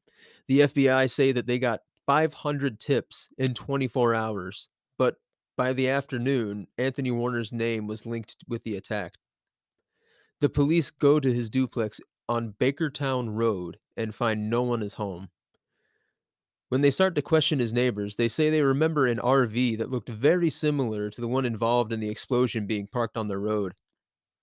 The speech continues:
On top of that, some of the neighbors said that Warner wasn't exactly the friendliest,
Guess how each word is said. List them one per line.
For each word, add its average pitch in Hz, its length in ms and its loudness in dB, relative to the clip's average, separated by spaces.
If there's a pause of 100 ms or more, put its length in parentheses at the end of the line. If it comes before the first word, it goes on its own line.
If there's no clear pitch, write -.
(720)
On 123 120 -2
top 170 260 2
of 113 100 0
that, 110 240 2
some 175 160 4
of 185 60 2
the 151 80 4
neighbors 139 360 0
said 127 140 2
that 117 100 0
Warner 123 280 0
wasn't 185 300 2
exactly 147 480 -2
the 120 100 -2
friendliest, 104 840 -4